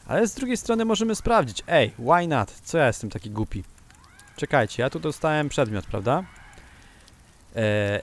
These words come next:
augit wskazania drogi. Kamień emitujący światło często służy do orientacji w terenie, czyli coś jak pryzmat w Dark Soulsie.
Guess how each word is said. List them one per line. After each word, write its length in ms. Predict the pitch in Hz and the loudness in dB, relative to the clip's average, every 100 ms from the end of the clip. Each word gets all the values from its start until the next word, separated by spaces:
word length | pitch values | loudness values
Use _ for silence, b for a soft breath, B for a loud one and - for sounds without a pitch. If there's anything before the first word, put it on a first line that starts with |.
| - | 0
augit 420 | 143 180 156 165 | 0 2 -2 -8
wskazania 640 | - - 139 123 143 139 | -8 -4 -2 0 0 -2
drogi. 560 | 113 107 117 98 98 87 104 - | -2 0 2 0 -4 -10 -12 -6
Kamień 320 | - 190 175 | -4 -2 -4
emitujący 580 | - 147 - 139 139 - | -2 -4 -2 -2 -2 -6
światło 420 | - 139 147 151 | -2 0 0 -2
często 480 | - 165 226 240 220 | -2 -2 -2 -2 -4
służy 320 | - 185 160 | -4 -4 -4
do 220 | 127 131 | 0 0
orientacji 520 | 120 110 101 123 131 123 | 0 -2 -2 -2 -2 -6
w 40 | |
terenie, 440 | - 113 104 101 | -2 0 0 -2
czyli 280 | 98 160 180 | -4 -4 -4
coś 200 | - 190 | -4 -4
jak 160 | 185 - | -4 -2
pryzmat 720 | - 135 104 107 98 - - 101 | 0 0 0 -2 -4 -6 -10 -8
w 60 | 101 | -4
Dark 240 | 98 95 | -6 -6
Soulsie. 480 | - 98 90 - | -6 -6 -6 -8